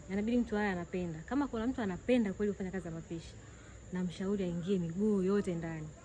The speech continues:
Sema tu inahitaji kuwa mbunifu, sababu wapishi wako wengi sana. Yaani kuna wapishi wengi.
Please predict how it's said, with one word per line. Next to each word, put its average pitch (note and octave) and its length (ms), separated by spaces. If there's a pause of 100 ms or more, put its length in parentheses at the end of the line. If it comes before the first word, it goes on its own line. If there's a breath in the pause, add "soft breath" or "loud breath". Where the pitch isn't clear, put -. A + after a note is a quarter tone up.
(140)
Sema D#4+ 280
tu F#4 300
inahitaji G3 460
kuwa G#3 260
mbunifu, F3+ 520 (160)
sababu G3 320
wapishi F#3+ 380
wako G3 260
wengi A3 360
sana. F3 300 (500 loud breath)
Yaani B3 160
kuna A3+ 180
wapishi G3 400
wengi. F3 360